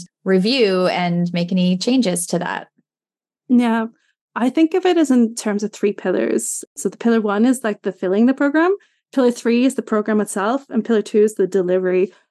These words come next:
Speaker 2: And pillar two, for the most part, most of the planning and creation of assets should happen before card opens, because creating that stuff on the fly is not really conducive to,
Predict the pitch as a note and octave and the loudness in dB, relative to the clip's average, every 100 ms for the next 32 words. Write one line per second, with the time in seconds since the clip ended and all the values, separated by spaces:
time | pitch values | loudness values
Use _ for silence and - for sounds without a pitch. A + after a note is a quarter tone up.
0 | _ _ G#3+ G3+ G3+ G3+ G3+ G3+ A3+ - | _ _ -6 -4 -2 -2 -2 -4 -6 -10
1 | - A3+ C4 C#4+ - G#3 A3+ B3 G#3+ F#3 | -4 0 2 0 -2 0 0 0 -2 -2
2 | F3 - - A#3 C#4 A3 G#3 G#3 C4+ - | -4 -6 -4 -4 -2 0 0 -2 -6 -6
3 | G3+ F#3 G3 G#3+ B3+ C#4 A#3 G3+ F#3+ - | -4 -4 0 2 4 4 2 -2 -4 -4
4 | F#3+ G3+ A3 G3 E3+ F3 A3 C#4 - - | -4 -2 0 -2 -4 -6 -2 -2 -4 -4
5 | G3 - F#3 F3+ G#3+ G3+ F#3+ F#3 F#3 - | -4 -4 -8 -4 -2 0 0 -2 -4 -8
6 | - F#3 F#3 F#3 - G3 - - - G#3 | -2 0 0 -2 -8 -8 -6 -6 -2 -2
7 | A3+ - _ _ _ - G3+ G3+ - - | -2 -6 _ _ _ -10 -4 -4 -4 -4
8 | F#3+ A3 A#3+ A#3 A#3 A3+ A3 - F#3+ F3 | 0 2 2 0 -2 0 0 0 -4 -4
9 | F3+ A3+ D4 D4 A3 G#3+ F#3 G3+ G3+ - | -2 0 2 2 0 -2 -2 -2 -2 0
10 | G#3+ F#3+ F3+ A3+ A#3 C4 - | -2 0 0 0 -2 -2 -10